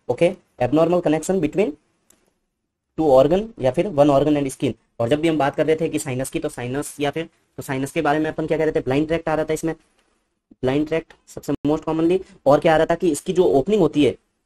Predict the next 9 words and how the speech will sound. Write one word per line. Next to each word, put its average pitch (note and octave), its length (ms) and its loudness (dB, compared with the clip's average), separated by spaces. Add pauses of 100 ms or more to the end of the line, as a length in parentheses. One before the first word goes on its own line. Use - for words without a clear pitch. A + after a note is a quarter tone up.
(560)
sinus C#3 360 0
की, B2 180 -6 (220)
वो C#3+ 100 4
हमेशा C3+ 400 0
skin F#3 260 2
पे B2+ 80 -2
होती G#2 220 -6
है। G2+ 100 -10 (760)
ओके, G3 160 -2